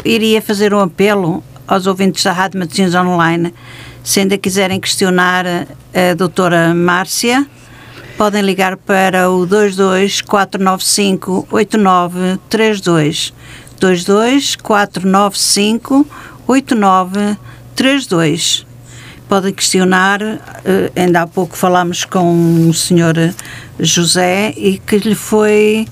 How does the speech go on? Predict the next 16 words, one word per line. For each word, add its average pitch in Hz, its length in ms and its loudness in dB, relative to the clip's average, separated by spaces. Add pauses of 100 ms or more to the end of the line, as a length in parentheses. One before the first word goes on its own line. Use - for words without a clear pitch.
(360)
realmente 196 520 0
tirado 190 300 0
algumas 185 400 -2
dúvidas, 208 720 0 (640)
eh, 190 360 2
ficou - 280 -2
mais 175 280 2
elucidado 175 1040 0
sobre 185 440 0
o - 20 -4
que - 260 0
era 175 420 0
o, 190 240 0
o 190 40 -2
espiritismo 196 840 0 (500)
e, 175 920 2